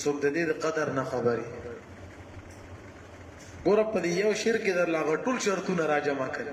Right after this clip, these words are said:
راجمع یې کړل که نه؟ علامه جزري صاحب پسې دې راایستل په پټه. داسې چلو چې نو چون کې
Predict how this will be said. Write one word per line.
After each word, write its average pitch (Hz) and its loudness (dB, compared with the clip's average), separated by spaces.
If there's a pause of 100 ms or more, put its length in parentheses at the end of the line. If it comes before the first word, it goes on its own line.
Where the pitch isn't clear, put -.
راجمع 170 2
یې 214 2
کړل 185 -2
که 151 2
نه؟ 139 -2 (3000)
علامه 175 0
جزري 180 2
صاحب 220 2
پسې 185 0
دې 170 4
راایستل 165 2 (100)
په 175 2
پټه. 180 2 (220)
داسې 190 0
چلو 190 2
چې 185 0
نو 175 2
چون 185 0
کې 175 0